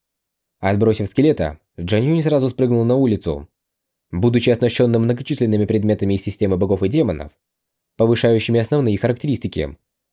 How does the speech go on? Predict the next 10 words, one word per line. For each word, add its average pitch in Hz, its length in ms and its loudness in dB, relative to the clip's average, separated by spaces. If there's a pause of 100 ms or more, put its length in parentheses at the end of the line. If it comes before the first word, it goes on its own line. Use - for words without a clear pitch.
(160)
он 190 160 2
не 175 80 2
получил 135 320 2
никаких 113 300 -2
повреждений, 110 640 0 (500)
даже 95 260 0
спрыгнув 160 360 -2
с - 40 -12
третьего 104 320 0
этажа. 87 400 -2